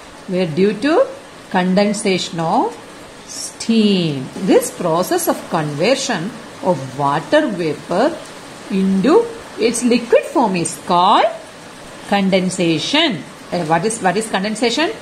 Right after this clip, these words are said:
The process of conversion of water vapor into its liquid form is called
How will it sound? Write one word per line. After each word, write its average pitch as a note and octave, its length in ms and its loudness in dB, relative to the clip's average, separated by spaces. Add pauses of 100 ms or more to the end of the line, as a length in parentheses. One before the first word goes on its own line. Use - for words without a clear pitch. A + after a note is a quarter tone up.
(300)
The E3 220 2
process G3 380 4
of - 800 0
conversion A3 600 0
of G3 1160 0
water C4+ 360 2
vapor G4+ 460 2 (140)
into F#3+ 460 4 (320)
its C#4 200 -2
liquid E4 320 2
form - 260 -8 (220)
is D#3 180 -6
called A#3+ 280 2